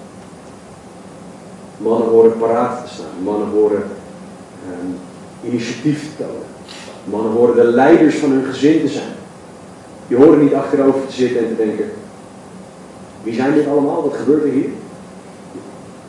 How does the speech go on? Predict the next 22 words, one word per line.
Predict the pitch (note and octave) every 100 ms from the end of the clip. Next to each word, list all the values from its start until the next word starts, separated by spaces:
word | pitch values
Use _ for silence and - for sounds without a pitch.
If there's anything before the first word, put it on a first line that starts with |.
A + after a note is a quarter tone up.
| - - - - - - -
De | G#2+ A2+
man | C3
hoort | B2 B2 A#2
de | A2
leider | A2+ A#2+ B2 A#2+
van | A#2
zijn | A2 G#2+ G#2
gezin | A2+ A2+
te | A2+
zijn, | - F2+ F#2+ A#2
niet | A#2+ G2+
een | G#2
randdebiel | G#2 G#2 - - G#2 F#2+
waarom | F#2 F#2+ F#2
we |
lachen. | F2+ F#2 F#2 - - - - - - - - - - - - - - - - - - - - - - - - - -
Maar | B2
hoe | C#3 D3+
doe | F#3 G3
je |
dat | E3 D3
dan? | G#2+ F#2